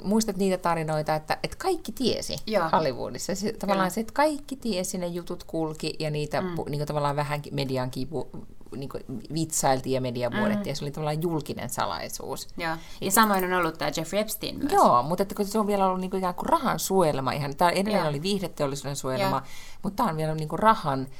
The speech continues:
Speaker 1: ja vallan suojelema. Niin.
Speaker 2: Niin.
Speaker 1: Se on vielä jotenkin niinku,
Speaker 2: Joo.
Speaker 1: en mä tiedä, pimeällä, pimeällä puolella.
Speaker 2: Kyllä.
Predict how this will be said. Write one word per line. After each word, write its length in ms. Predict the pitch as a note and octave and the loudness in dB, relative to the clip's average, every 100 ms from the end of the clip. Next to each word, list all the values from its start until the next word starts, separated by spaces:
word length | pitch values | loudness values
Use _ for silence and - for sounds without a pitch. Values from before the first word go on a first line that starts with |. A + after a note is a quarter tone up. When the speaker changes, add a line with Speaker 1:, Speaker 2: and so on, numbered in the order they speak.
| - - | -12 0
Speaker 1:
ja 180 | D3+ D#3 | 2 6
vallan 460 | D#4+ E4+ C3+ G#2+ | 4 4 2 0
suojelema. 580 | - C3 G2+ B1+ - F#2+ | -2 -2 -2 -2 -4 -6
Niin. 80 | - | -6
Speaker 2:
Niin. 120 | F#3+ D#3 | -4 0
Speaker 1:
Se 100 | G#3 | 0
on 160 | F#3 | 0
vielä 320 | C4 D#4 D#3 | 2 2 4
jotenkin 480 | A#2+ A#2 A2 A2 G2+ | 0 0 -4 -6 -8
niinku, 380 | G#2 A2 G#2+ - - - - - | -10 -8 -8 -8 -10 -12 -10 -6
Speaker 2:
Joo. 180 | D#3+ D3+ - | -4 -6 -10
Speaker 1:
en 200 | D2+ B2 | -8 -6
mä 80 | B2 | -6
tiedä, 180 | G#2+ G#2+ | -6 -6
pimeällä, 420 | C3 A#2 G#2+ A#2 - - | -6 -6 -6 -8 -12 -10
pimeällä 460 | A#2+ B2+ A#2+ A2+ B2+ | -8 -8 -10 -10 -8
puolella. 440 | B2+ C3 D3 F#3+ - - - - | -4 -2 -2 -6 -10 -16 -14 -12
Speaker 2:
Kyllä. 220 | - E3+ | -8 -8